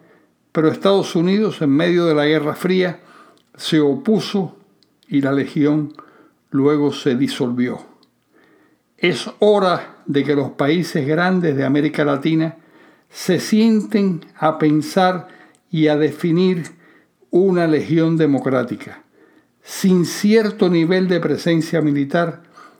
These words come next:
las declaraciones a favor de la libertad pierden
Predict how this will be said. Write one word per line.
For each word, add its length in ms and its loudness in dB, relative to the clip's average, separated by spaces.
las 240 -2
declaraciones 840 -2
a 120 -4
favor 400 0
de 100 2
la 100 0
libertad 640 -2
pierden 760 2